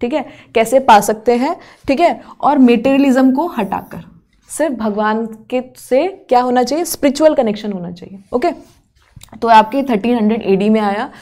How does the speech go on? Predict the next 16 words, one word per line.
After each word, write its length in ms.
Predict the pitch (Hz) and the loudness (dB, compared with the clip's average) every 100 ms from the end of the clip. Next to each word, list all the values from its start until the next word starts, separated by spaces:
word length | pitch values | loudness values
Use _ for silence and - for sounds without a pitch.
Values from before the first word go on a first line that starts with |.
| - - | -20 -8
साउथ 320 | - 180 196 | 0 2 2
इंडिया 240 | 202 196 190 | -2 -2 -4
में, 160 | 247 | -4
फिफ्टीन 440 | 254 214 - 262 277 | -6 -6 0 2 2
सेंचुरी 400 | 208 196 - 208 | -2 -6 -6 0
के 80 | |
अराउंड, 320 | 214 208 269 - - - _ | 0 0 -4 -10 -20 -20 _
ओके, 300 | - 226 320 294 - - | -2 -2 -2 -4 -10 -6
साउथ 320 | - 233 254 | 2 2 2
इंडिया 220 | 262 269 | 0 0
में 100 | 262 | 2
आया 80 | 285 | 0
फिफ्टीन 300 | 294 277 226 | -2 -4 -4
सेंचुरी 360 | 220 185 - 190 | -4 -6 -8 -8
के 100 | - | -8
अराउंड, 480 | - - 180 160 | -10 -12 -12 -12